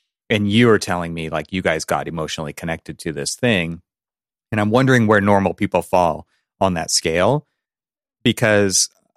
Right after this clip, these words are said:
I, I tend to think that for, for most people, like, because real estate and because buildings are not their business, they still tend to fall on the emotional side of things.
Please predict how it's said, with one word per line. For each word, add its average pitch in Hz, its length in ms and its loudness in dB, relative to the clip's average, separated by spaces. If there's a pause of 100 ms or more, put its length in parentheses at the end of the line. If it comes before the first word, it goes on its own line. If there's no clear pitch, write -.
(100)
I, - 100 -6 (140)
I 139 200 4
tend 143 340 0
to 127 60 2
think 120 320 -2
that 101 200 0
for, 101 360 -2
for 107 180 -2
most 101 300 0
people, 120 340 2
like, 107 180 2
because 101 500 -2
real 95 300 0
estate 92 380 0
and 87 80 -6
because 85 340 -4
buildings 87 460 -4
are 78 60 -6
not 82 180 -4
their 80 140 -6
business, 90 480 -6
they 92 100 -2
still 98 280 -2
tend 87 240 -4
to 82 60 -8
fall 80 300 -4
on 78 120 -6
the 76 80 -10
emotional 78 580 -10
side 78 260 -8
of 82 100 -6
things. 110 440 -6